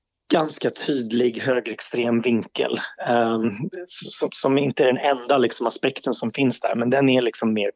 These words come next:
politisk ofta, eh, med, med ganska uttryckliga inslag av, av, eh, nazism och, och vit makt, eh, som inte syns lika tydligt i T C C på,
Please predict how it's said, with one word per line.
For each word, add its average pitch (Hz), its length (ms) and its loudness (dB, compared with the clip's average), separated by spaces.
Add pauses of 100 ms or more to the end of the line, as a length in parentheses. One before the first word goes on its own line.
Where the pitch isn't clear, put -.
politisk - 580 -2
ofta, - 340 -2 (420)
eh, 117 260 2 (520)
med, 120 240 2
med 127 200 2
ganska 123 240 0
uttryckliga 127 680 2
inslag 117 640 2
av, 104 220 4 (380)
av, 110 300 2
eh, 110 240 2
nazism 117 720 -2
och, 110 200 -2 (100)
och - 340 -6
vit 107 260 -2
makt, 127 340 -4 (600)
eh, 117 320 0
som 127 240 2
inte 113 280 0
syns 113 360 -2
lika 107 240 -4
tydligt 107 420 -2
i 113 80 -2
T - 140 -2
C - 120 -8
C - 260 -2
på, - 140 -4